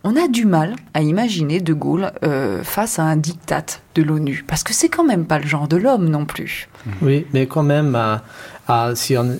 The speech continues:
Speaker 2: euh, travaille dans les archives, surtout les archives de la ministère des Affaires étrangères, euh, on est frappé, euh, comment De Gaulle était, euh, si obsédé avec ce qui se passe à l'onu.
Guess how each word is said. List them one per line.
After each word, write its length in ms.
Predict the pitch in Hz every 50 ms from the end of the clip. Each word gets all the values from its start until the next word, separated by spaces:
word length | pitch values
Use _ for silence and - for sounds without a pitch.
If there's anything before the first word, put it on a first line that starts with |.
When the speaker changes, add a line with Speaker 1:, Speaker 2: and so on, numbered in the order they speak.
| - - -
Speaker 2:
euh, 440 | 107 104 107 107 107 110 110 107 110 - - - - - - - -
travaille 500 | - - 135 127 117 117 120 135 139 127
dans 140 | 117 113 110
les 220 | 110 110 104 107
archives, 480 | 110 104 - - - 127 123 139 143 -
surtout 360 | - - 127 117 - - 127
les 240 | 120 117 107 - 117
archives 320 | 107 - - 131 120 117
de 60 | 107 101
la 100 | 104 104
ministère 480 | 110 110 107 - - - 113 110 107
des 220 | 107 107 101 - 107
Affaires 260 | 110 - 107 107 107
étrangères, 600 | 110 - - - 107 104 101 110 107 117 143 139 - - - - - - - - _ -
euh, 260 | 113 107 107 107 104 107 - - - -
on 80 | 117
est 100 | 113 110
frappé, 640 | 107 - - - 135 123 - - 117 107 123 156 156 - - - - _ - -
euh, 420 | 131 107 104 101 101 98 98 101 117 - _ _ _ _ - - _ _ _ _
comment 380 | - - 113 113 120 139 147 143
De 240 | 113 98 104 110
Gaulle 340 | 107 107 101 101 120 147 143
était, 520 | 113 - - - 101 98 98 95 95 90 90
euh, 300 | 90 92 92 92 90 92 95 - - - - - -
si 440 | - - - 147 147 147 143 143 147 - - - - - _
obsédé 720 | 170 170 160 - - - 123 104 - 107 107 151 190 - - - - - - _ _ -
avec 340 | 117 110 113 113 - - 127
ce 140 | 117 - -
qui 80 | 131
se 140 | 117 - 131
passe 360 | - - 107 110 120 - -
à 60 | 117
l'onu. 480 | 101 107 107 104 107 101 101 110 151